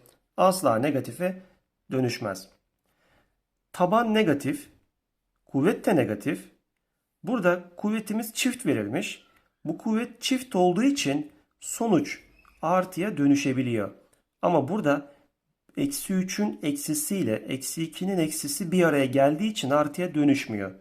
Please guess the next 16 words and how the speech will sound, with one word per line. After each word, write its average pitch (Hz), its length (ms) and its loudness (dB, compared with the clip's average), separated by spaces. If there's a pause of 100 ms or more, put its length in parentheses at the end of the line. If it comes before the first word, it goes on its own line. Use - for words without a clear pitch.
(760)
Onu 185 180 0
karıştırmayalım. 127 680 0 (1400)
Zaten 165 380 2
şu 170 240 0
aşamada 156 640 0 (220)
dikkat 147 280 -4
edersek 151 520 -2 (400)
negatif 180 600 4
olan 107 340 0
taban 151 540 2 (240)
negatif 151 380 0
olarak 110 420 0
devam 117 320 2
ediyor 180 480 2 (320)
ama 107 320 -4
kuvvet 180 560 0